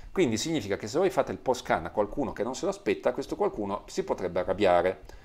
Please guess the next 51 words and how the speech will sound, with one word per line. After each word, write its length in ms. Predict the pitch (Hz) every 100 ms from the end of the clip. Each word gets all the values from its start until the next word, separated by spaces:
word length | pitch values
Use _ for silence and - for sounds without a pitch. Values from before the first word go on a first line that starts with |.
| - - -
In 100 | 113
questo 220 | 123 143
caso 220 | 104 95
chiaramente 400 | 92 104 95 90
è 40 | 92
un 60 |
ambiente 300 | 85 92 87
di 100 | 101
test, 340 | 104 87 90 -
quindi 200 | 98 85
non 100 | 85
ci 100 | 92
sono 160 | 85
problemi, 480 | 82 80 71 73 85 - - - -
ma 120 | 113
a 20 |
me 120 | 123
serve 300 | 156 127 120
per 140 | 120 101
farvi 240 | 101 87
capire 340 | 92 113 104 92
come 160 | 85
funziona 480 | 82 82 - 73 76
il 80 | 82
sistema, 500 | - - 76 71 85 - -
perché 220 | 95 98
viene 160 | 92 92
usato 300 | 104 82 104
in 80 | 87
effetti 320 | - - -
anche 160 | 71
per 140 | - -
quello. 340 | - - - - - - - - - - -
Allora, 240 | - 165 87
andiamo 240 | 131 196
di 100 | 107
qua. 380 | - 82 113 - - - - - -
Allora, 380 | 220 123 - -
vediamo 320 | 185 311 285
un 140 | 123
po' 240 | 120 127 131
se 140 | -
riusciamo 280 | 107 - 113
a 20 |
capire 380 | 98 107 113 101
cos'è 280 | 101 98 110
che 100 | -
potrebbe 360 | 107 98 90 98
provocare 520 | 101 90 92 95 90
questo 260 | 92 -
sistema, 560 | 92 - - 87 82 85